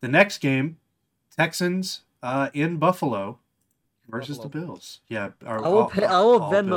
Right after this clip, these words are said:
Speaker 1: Bills.
Speaker 3: you guys.
Speaker 2: No, no, n-,
Speaker 3: Twenty
Speaker 2: no
Speaker 3: bucks.
Speaker 2: discussions.
Speaker 1: No discussion
Speaker 2: How
Speaker 1: on
Speaker 2: much?
Speaker 1: this one.
Speaker 3: Nope,
Speaker 2: Yeah, no
Speaker 3: okay.
Speaker 2: discussions.
Speaker 3: Yup, he said no
Speaker 2: So,
Speaker 3: discussions.
Speaker 2: so,
Speaker 3: No
Speaker 2: so,
Speaker 3: discussions,
Speaker 2: so
Speaker 3: so
Speaker 2: what
Speaker 3: it's
Speaker 2: I
Speaker 3: over.
Speaker 2: think
Speaker 1: No, he
Speaker 2: so,
Speaker 1: just said
Speaker 2: so
Speaker 1: he'll
Speaker 2: here
Speaker 1: Venmo us twenty bucks. Okay, we're, we'll, we'll take that deal.
Speaker 2: Boom. Also, one quick thing, um,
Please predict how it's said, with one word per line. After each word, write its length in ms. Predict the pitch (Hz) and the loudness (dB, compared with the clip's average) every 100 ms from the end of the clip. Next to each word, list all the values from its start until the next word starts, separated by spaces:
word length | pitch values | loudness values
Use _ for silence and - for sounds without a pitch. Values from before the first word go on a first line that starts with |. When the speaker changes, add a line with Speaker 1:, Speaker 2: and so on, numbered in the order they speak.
| 160 | 0
Speaker 1:
Bills. 100 | 151 | 0
Speaker 3:
you 60 | |
guys. 400 | 147 143 135 131 | 0 0 0 -4
Speaker 2:
No, 140 | 185 214 | -8 -6
no, 140 | 202 | -6
n-, 180 | 170 196 - | -6 -8 -4
Speaker 3:
Twenty 240 | 180 190 | 0 2
Speaker 2:
no 120 | 208 208 | 6 6
Speaker 3:
bucks. 100 | 160 | 6
Speaker 2:
discussions. 600 | - 185 156 139 120 - - - 107 - _ | 4 2 2 0 -8 -12 -18 -20 -20 -20 _
Speaker 1:
No 180 | 120 123 | -6 -4
discussion 440 | 117 - 127 - | -4 -2 -2 0
Speaker 2:
How 60 | 117 | 0
Speaker 1:
on 20 | |
Speaker 2:
much? 100 | 139 | 2
Speaker 1:
this 160 | 214 - | 0 -2
one. 180 | 120 117 _ _ _ _ _ _ | -6 -8 _ _ _ _ _ _
Speaker 3:
Nope, 140 | 151 135 | -2 0
Speaker 2:
Yeah, 60 | |
no 100 | 117 | 2
Speaker 3:
okay. 140 | 131 147 | 0 0
Speaker 2:
discussions. 320 | 139 135 156 | 0 2 2
Speaker 3:
Yup, 100 | 185 | 2
he 60 | 180 | -2
said 180 | 208 | -2
no 100 | 185 | 0
Speaker 2:
So, 40 | 202 | 0
Speaker 3:
discussions. 600 | 214 233 214 202 165 - | 0 0 0 -2 -8 -6
Speaker 2:
so, 120 | - 202 | -2 -2
Speaker 3:
No 80 | 147 | 0
Speaker 2:
so, 80 | 165 | 0
Speaker 3:
discussions, 220 | 196 180 | 0 2
Speaker 2:
so 160 | 185 | 4
Speaker 3:
so 60 | 170 | 6
Speaker 2:
what 80 | 175 | 4
Speaker 3:
it's 80 | 180 | 6
Speaker 2:
I 120 | 170 | 4
Speaker 3:
over. 80 | 165 | 4
Speaker 2:
think 260 | 202 - 151 | 0 -2 6
Speaker 1:
No, 120 | 269 | 8
he 20 | 160 | 10
Speaker 2:
so, 40 | 208 | 8
Speaker 1:
just 200 | 247 208 | 8 8
said 140 | 226 | 8
Speaker 2:
so 40 | 196 | 10
Speaker 1:
he'll 100 | 208 | 8
Speaker 2:
here 80 | 190 | 8
Speaker 1:
Venmo 320 | 202 196 196 | 8 10 10
us 140 | 185 | 10
twenty 260 | - 180 175 | 6 2 4
bucks. 440 | 156 185 - - | 6 6 6 0
Okay, 360 | 123 147 208 160 - | -2 2 2 2 -6
we're, 240 | 120 139 139 | 0 2 2
we'll, 160 | 143 | 4
we'll 120 | 147 160 | 4 4
take 220 | 190 185 | 4 4
that 160 | 135 - | 0 0
deal. 220 | 98 92 - _ _ _ _ _ _ _ | -6 -8 -14 _ _ _ _ _ _ _
Speaker 2:
Boom. 320 | 120 120 98 90 _ _ | -2 -2 -2 -10 _ _
Also, 300 | 135 156 160 | 2 4 4
one 260 | 135 147 151 | 6 4 4
quick 240 | 156 143 | 2 2
thing, 300 | - 151 156 - | 2 2 0 0
um, 400 | 123 110 98 | 2 2 0